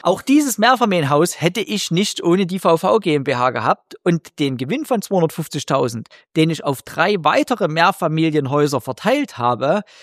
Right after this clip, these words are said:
hätte ich auch nicht gehabt. Das bedeutet, hätte ich die ersten beiden Wohnungen ins Privatvermögen gekauft, hätte ich diese Wohnungen immer noch, weil die zehn-Jahres-Frist noch nicht abgelaufen wäre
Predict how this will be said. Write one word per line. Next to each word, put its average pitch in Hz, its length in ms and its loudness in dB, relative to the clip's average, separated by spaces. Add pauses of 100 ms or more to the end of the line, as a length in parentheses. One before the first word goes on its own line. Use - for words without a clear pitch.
(320)
hätte 175 200 0
ich 208 160 -2
auch 247 140 2
nicht 240 220 0
gehabt. 143 300 2
Das 139 140 -4
bedeutet, 208 500 0 (100)
hätte 247 300 0
ich 214 220 -4
die 202 120 -4
ersten 233 360 -2
beiden 208 280 0
Wohnungen 214 260 0
ins 185 180 -4
Privatvermögen 165 800 0
gekauft, - 420 -4
hätte 220 220 2
ich 208 200 -2
diese 214 320 -2
Wohnungen 226 380 2
immer 254 240 0
noch, 160 280 2 (280)
weil 117 160 -2
die 123 140 -4
zehn-Jahres-Frist 147 720 0
noch 254 100 2
nicht 240 200 -4
abgelaufen 226 460 0
wäre 220 300 0